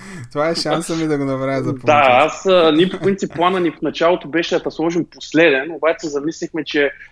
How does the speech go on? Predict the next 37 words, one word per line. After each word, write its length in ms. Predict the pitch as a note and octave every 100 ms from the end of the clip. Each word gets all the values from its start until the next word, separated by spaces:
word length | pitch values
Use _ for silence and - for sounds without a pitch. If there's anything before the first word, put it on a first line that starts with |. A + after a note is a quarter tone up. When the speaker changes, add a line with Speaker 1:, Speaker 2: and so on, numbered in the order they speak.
| _ -
Speaker 2:
ако 240 | C#3 B2+
те 80 | -
сложим 400 | B2 F3 G3 G#3
последен, 680 | - C#3+ - D#3+ F3+ D#3+ F3 F3+ _ _
а, 180 | D3 D3
може 260 | D3 E3+ E3
конференцията 580 | E3 D3 E3 E3 -
да, 120 | D3 D3+ C#3
да, 220 | C3+ D3
да, 200 | C3 C#3+
да 60 |
откара 420 | C#3 - D#3 D3 C#3
до 80 |
към 220 | C3 - B2
девет 320 | C3+ B2+ A#2+
вечерта, 500 | B2 C#3 A#2+ - B2+
нали? 260 | A2 G#2 A2+ - - -
Докато 360 | D3 D3+ C#3
така 220 | C3+ C#3 F3
Speaker 1:
Добре. 140 | B2
Speaker 2:
поне 260 | E3+ E3+ F#3
ще 140 | -
може, 220 | D#3+ E3
нали, 240 | D#3+ D3+ E3
да 100 | D#3+
изнесем, 520 | D3+ D3 C3+ D3+ D3
нали? 180 | B2 A2+ - - _ _ _ _ _ _ -
Speaker 1:
Да, 380 | A#2+ A2 G#2+ F#2+
това 260 | - A#2
е 60 | C#3+
доб-, 220 | C#3+ A#2+
добра 340 | B2+ A#2 B2+ C#3
стратегия. 540 | - B2 C3 A2 F#2 - _
Поздравления. 540 | G#2 G2+ G2+ A2+ A2
Speaker 2:
А. 420 | G2+ B2+ B2 B2+ G2
Speaker 1:
Добра 280 | G2 G#2
стратегия. 460 | G#2+ - G#2+ G#2 F#2+